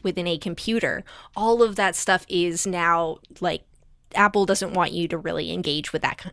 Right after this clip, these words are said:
end of this technology. They want that to be something that they own and control and get money for. And so those aren't, like, the playground of learning how these things work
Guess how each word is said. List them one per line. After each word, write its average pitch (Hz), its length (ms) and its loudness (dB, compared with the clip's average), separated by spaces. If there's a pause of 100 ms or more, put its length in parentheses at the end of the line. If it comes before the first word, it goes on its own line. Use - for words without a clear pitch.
(100)
end 180 420 -4
of 180 520 -4 (100)
this - 240 -4
technology. 151 840 -6
They 170 120 0
want 170 280 -4
that 160 220 2
to - 100 -10
be 160 360 -12
something 190 320 -8
that 165 140 -10
they 160 200 -6
own 269 340 6
and 185 200 -2
control 208 760 0 (460)
and 185 300 -4
get 190 160 2
money 196 400 4
for. 165 540 0 (460)
And 180 180 -2
so 185 580 4
those 190 380 0
aren't, - 760 0
like, 180 240 0 (160)
the 190 200 -4
playground 190 880 2
of 175 160 -2
learning 180 560 -2
how 175 260 2
these 165 220 -2
things 175 260 -4
work 180 360 0